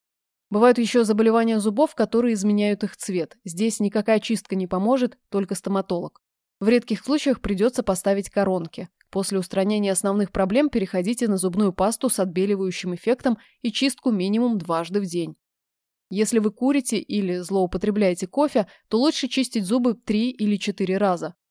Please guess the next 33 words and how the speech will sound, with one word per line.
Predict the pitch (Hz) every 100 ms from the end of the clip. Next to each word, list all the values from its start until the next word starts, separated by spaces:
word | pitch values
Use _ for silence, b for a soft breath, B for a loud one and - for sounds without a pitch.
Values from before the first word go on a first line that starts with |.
| _ _ _
В |
конце | 240 262 330
концов, | 262 226 254 214
это | 208 208
не | 196
непосильная | 196 196 208 - 185 185 180
задача, | 196 190 160 - - _ _ -
и | 247
она | 269
точно | 254 254 247 254
оправдается | 233 180 175 180 180 190
эффектом. | 185 175 - - 170 - _
Да, | 196 202 185
многие | 202 220 220 240
люди | 277 240
просто | - 233 240 240
стесняются | - 208 226 233 -
широко | 190 208 196 202 214
улыбаться | 196 185 240 247
из-за | 208 180
плохих | 190 185 208 175
зубов. | 202 185 170 - _ _ _
Так | 233 262
не | 262
пора | 285 277
ли | 214
устранить | 196 - 220 233 185
причину, | 208 220 233 190 156 _ -
а | 202
не | 202
смириться | - 240 233 185
со | 175 196
следствием? | 247 196 - - 156